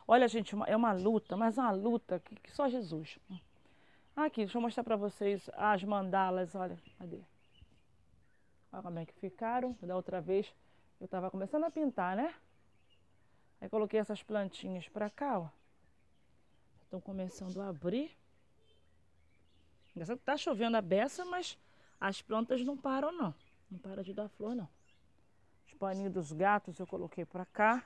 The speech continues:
Isso aqui é, gente, isso aqui realmente é minha rotina mesmo. É, é verdade, como diz o pessoal, nua e crua, né? Né, Totori? Pode vir todos pra cá. Bora. Aqui, ó. Choveu muito. Você vê que o negócio dos peixes aqui tá cheio.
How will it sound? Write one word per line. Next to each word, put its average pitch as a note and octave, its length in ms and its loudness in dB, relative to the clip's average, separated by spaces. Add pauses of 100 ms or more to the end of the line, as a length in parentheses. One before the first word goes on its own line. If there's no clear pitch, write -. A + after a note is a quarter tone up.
(120)
Isso - 120 -8
aqui A3 160 -4
é, D4 200 2
gente, C4 200 2
isso A3+ 100 -6
aqui A3+ 160 -4
realmente A#3+ 380 -2
é A#3+ 40 -6
minha A#3 200 -2
rotina A#3 560 -4
mesmo. G#3 480 -2 (600)
É, A#3 580 8 (340)
é F#3+ 40 6
verdade, G3+ 520 6
como A3 180 2
diz G3+ 140 -2
o G3+ 40 -8
pessoal, G3 340 2
nua A3 160 6
e A3 40 4
crua, F3+ 380 4
né? D4 200 10 (440)
Né, D4+ 180 10
Totori? F3 600 10 (680)
Pode D4+ 380 10
vir D#4+ 200 6
todos E4 300 4
pra E4 240 8
cá. F#3 320 4
Bora. A#3 500 10 (520)
Aqui, C4 400 -2
ó. G3 80 4 (800)
Choveu G3+ 360 0
muito. A3 380 4
Você - 100 -8
vê G3+ 80 4
que A3 80 4
o G#3 40 8
negócio G3+ 180 8
dos G3+ 140 -8
peixes G#3+ 280 4
aqui - 100 -2
tá - 160 2
cheio. F3+ 580 6